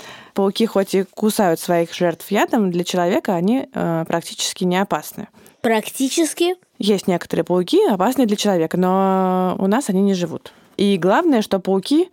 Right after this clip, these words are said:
Speaker 1: сами на людей не нападают. Они только... Мы же не можем быть их, э, потенциальными жертвами. Они нападают на людей только для самозащиты. Если ты, например, случайно наступил на какого-нибудь ядовитого паука, то, возможно, он тебя и укусит.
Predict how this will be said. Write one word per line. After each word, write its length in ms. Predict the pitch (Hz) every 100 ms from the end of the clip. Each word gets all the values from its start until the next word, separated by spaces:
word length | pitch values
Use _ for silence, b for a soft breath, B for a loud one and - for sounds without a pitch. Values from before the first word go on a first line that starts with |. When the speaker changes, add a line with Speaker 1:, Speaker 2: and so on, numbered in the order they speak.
| b
Speaker 1:
сами 320 | - 240 254
на 80 | 220
людей 240 | 185 185 214
не 80 |
нападают. 480 | 214 208 185 151 139
Они 140 | 160 185
только... 440 | 190 180 180 175 B B B
Мы 180 | 180
же 120 | 175 170
не 100 | 175
можем 340 | 233 240 175
быть 220 | 160 156
их, 220 | 160 - -
э, 280 | 165 156 151
потенциальными 580 | 175 180 175 170 160 175
жертвами. 560 | 165 147 - 151 165 160
Они 300 | 160 269 277
нападают 680 | 208 180 180 196 247 233
на 240 | 196 175 175
людей 300 | 175 165 302
только 420 | 220 220 190 190 B B -
для 160 | 175
самозащиты. 760 | 185 208 202 190 190 - - 147 - _ _
Если 240 | 180 180
ты, 120 | 180 180
например, 260 | 170 175
случайно 400 | 170 208 190 156
наступил 400 | 160 165 190 320
на 80 | 370
какого-нибудь 400 | - 165 175 151
ядовитого 440 | 175 180 175 170
паука, 340 | 165 202 - 160
то, 480 | - 349 415 392 330
возможно, 480 | 226 180 220 320 226
он 140 | 220
тебя 240 | 233 190 202
и 80 |
укусит. 400 | 208 - 151 -